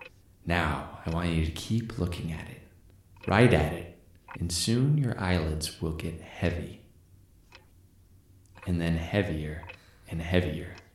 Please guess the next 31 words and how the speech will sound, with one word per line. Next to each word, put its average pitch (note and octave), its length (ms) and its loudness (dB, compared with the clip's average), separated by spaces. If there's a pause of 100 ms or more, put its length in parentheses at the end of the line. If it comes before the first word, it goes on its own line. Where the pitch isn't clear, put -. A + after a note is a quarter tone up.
(260)
Then G#2 160 8
you G#2 120 8
will F#2+ 180 4
close G#2+ 480 4
your A2 200 2
eyes D#2+ 500 -2
and D#2 140 -2
sleep. - 480 -8 (560)
Keep C#3+ 200 8
looking G2 320 6
at - 140 -2
it. - 180 -14 (960)
Keep C3 480 -2
looking G#2 640 0
and E2 160 -2
pay E2 220 0
no F2+ 260 6
attention E2+ 520 0
to E2+ 180 -4
anything G2+ 680 0 (300)
but D#2 160 0
what E2 140 0
I D2+ 100 0
tell D2+ 300 -2
you. - 220 -8 (1200)
Do F2+ 200 2
just - 600 0 (460)
as F#2 200 2
I E2+ 200 0 (100)
ask A2+ 460 2
you A#2+ 360 0